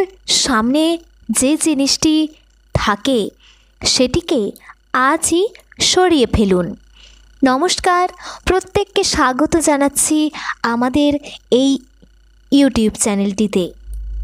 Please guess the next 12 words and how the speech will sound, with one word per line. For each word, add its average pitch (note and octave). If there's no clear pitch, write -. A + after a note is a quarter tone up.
এই G4
ধার্মিক D#4
চ্যানেলে A3
যারা C#4
আজকে B3
নতুন C4
দর্শক D4
বন্ধুরা A3+
এসেছেন, B3
তাদেরকে A3
সাদর C4
অভ্যর্থনা D4+